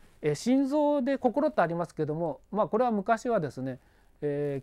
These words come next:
ー、緊張したりすると心臓がドキドキするっていうことで心っていう名前がつきましたが、今はいわゆる我々のこう、私が喋って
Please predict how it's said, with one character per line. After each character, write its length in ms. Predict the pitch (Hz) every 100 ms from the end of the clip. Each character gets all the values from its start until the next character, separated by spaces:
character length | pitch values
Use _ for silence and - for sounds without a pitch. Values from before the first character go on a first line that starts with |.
| -
ー、 200 | - 196
緊 40 |
張 160 | 185 190
し 40 |
た 100 | 220
り 80 | 175 147
す 60 |
る 80 | 139
と 180 | 175 156
心 240 | 185 170
臓 140 | 165 165
が 80 |
ド 120 | 160 190
キ 100 | 190
ド 100 | 131
キ 100 | 131
す 100 | 147
る 100 | 143
っ 20 |
て 120 | 147
い 20 |
う 20 |
こ 100 | 143
と 80 | 220
で 220 | 254 131 -
心 300 | 156 175 160
っ 40 |
て 100 | 147
い 20 |
う 40 | 135
名 100 | 131
前 140 | 139
が 100 | 135
つ 100 | -
き 80 | 139
ま 100 | 131
し 40 |
た 100 | -
が、 160 | 143 185 - _ _
今 240 | 190 185 170
は 200 | 220 - _ _ _ _ -
い 60 |
わ 120 | 170 180
ゆ 60 |
る 80 | 165
我 160 | 156 160
々 220 | 156 180
の 220 | 214 151 220 -
こ 240 | 156 143 135
う、 40 |
私 280 | 143 156 156
が 100 | 151
喋 260 | 160 151 165
っ 20 |
て 320 | - 151 135